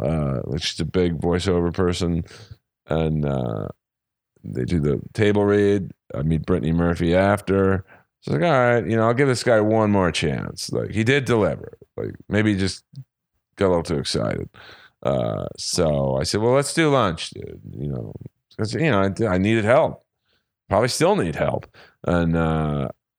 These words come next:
he's like, "All right, come to my house." I said, "It's gotta be around noon, dude. No, no shenanigans. All right, come to my house at noon. I'll, we'll order from the Beverly Hills Hotel."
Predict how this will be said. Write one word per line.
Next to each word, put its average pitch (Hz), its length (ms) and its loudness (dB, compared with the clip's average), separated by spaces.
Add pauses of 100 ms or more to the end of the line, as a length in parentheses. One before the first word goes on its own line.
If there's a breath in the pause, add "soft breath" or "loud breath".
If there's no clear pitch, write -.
(380)
he's 98 120 -8
like, 123 100 0
"All 131 60 4
right, 123 120 0
come 147 180 0
to 143 60 2
my 135 160 2
house." 104 400 2
I 104 60 2
said, 101 140 -2
"It's 104 100 -4
gotta 147 160 2
be 131 100 2
around 110 340 2
noon, 90 340 4
dude. 85 440 2
No, 98 200 0
no 104 200 0
shenanigans. 85 1080 -2 (400)
All 98 60 0
right, 107 180 2
come 139 160 0
to 131 60 0
my 123 100 2
house 110 220 2
at 90 60 -4
noon. 101 300 2
I'll, 95 200 2
we'll 95 220 0
order 92 300 2
from 92 120 -2
the 90 60 -2
Beverly 90 340 2
Hills 87 240 0
Hotel." 80 560 0